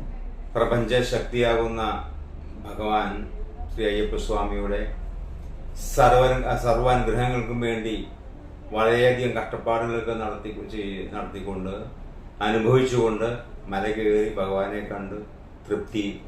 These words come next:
അടഞ്ഞ് പോന്നിട്ടുള്ള എല്ലാ അയ്യപ്പ ഭക്തന്മാർക്കും ഭഗവാന്റെ കൃപാകടാക്ഷം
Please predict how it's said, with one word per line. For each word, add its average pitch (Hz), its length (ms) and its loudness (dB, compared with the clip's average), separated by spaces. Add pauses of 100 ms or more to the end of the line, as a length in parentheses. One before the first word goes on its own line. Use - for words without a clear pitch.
(100)
അടഞ്ഞ് 98 360 -4 (580)
പോന്നിട്ടുള്ള 95 840 0 (840)
എല്ലാ 151 600 8
അയ്യപ്പ 127 480 -2
ഭക്തന്മാർക്കും 107 840 -6 (1000)
ഭഗവാന്റെ 101 680 2 (420)
കൃപാകടാക്ഷം 104 880 2